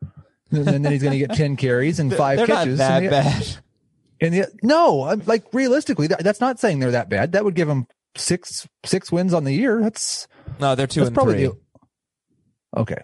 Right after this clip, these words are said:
Speaker 1: so they might win four more the rest of the year.
Speaker 2: There you go.
Speaker 1: That was way off.
Speaker 2: Uh, <laughs> um, all right. Well,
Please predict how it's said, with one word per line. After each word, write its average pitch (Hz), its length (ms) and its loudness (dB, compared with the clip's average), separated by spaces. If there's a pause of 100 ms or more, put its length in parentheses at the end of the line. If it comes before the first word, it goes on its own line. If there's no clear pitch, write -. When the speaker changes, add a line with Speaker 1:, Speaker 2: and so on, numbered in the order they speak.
Speaker 1:
so - 120 -2
they 127 80 0
might 156 140 0
win 147 160 0
four 131 240 -2
more 95 140 -2
the 85 80 -2
rest 80 200 -4
of - 40 -20
the 147 60 -4
year. 131 80 -6
Speaker 2:
There 180 200 0
you 92 40 -8
go. 85 160 -10
Speaker 1:
That 98 120 -2
was 90 160 -4 (160)
way 110 220 0
off. - 320 -8
Speaker 2:
Uh, 156 320 2 (1120)
<laughs> - 20 -12
um, 151 680 0
all 208 100 0
right. 143 300 0
Well, 156 500 0